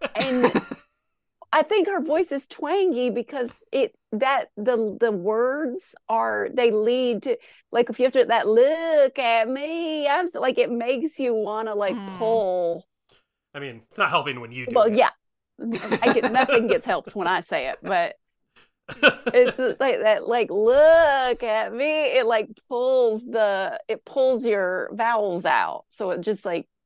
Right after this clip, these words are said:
Speaker 1: lends itself more to
Speaker 2: Mm.
Speaker 1: co-, I'm furious.
Speaker 3: <laughs> No, I, I do agree, uh, but I do think she has it even later in a different song. She sounds kinda country, and I, I even looked up to see where she's from. She's born in Manhattan,
Speaker 1: <laughs>
Speaker 3: raised on the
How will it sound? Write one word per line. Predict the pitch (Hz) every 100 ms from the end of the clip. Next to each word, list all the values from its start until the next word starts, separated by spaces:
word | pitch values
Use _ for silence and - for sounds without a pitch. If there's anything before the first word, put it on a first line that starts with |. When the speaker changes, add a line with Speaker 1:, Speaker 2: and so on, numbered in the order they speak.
| _ -
Speaker 1:
lends | 185 208 214 214
itself | 165 - - 175 160 175
more | 175
to | 165
Speaker 2:
Mm. |
Speaker 1:
co-, | 240
I'm | - 622 508 220
furious. | - - 202 190 160 120 - - - _
Speaker 3:
<laughs> | - - 339 - 302 - 190 202 202 294 247 277 311
No, | 226 226
I, | 220 208
I | 180
do | 190 285
agree, | 233 202 196
uh, | 180 175
but | 175
I | 165
do | 185
think | 254 208
she | -
has | 170 165 165
it | 147
even | 147 160 139
later | 135 147 127
in | 123
a |
different | 127 123 127
song. | - 131 147
She | 123
sounds | - 113 120 120 -
kinda | - 131
country, | - 170 - 110 104 123
and | 135
I, | 147 - -
I | 147
even | 220 170
looked | 170
up | 160 -
to |
see | - 147
where | 143
she's | - 135
from. | 135 143
She's | 123 123
born | 113 123
in | 139
Manhattan, | 143 135 127 131 135 139 139
Speaker 1:
<laughs> |
Speaker 3:
raised | 254 127 127
on |
the | 131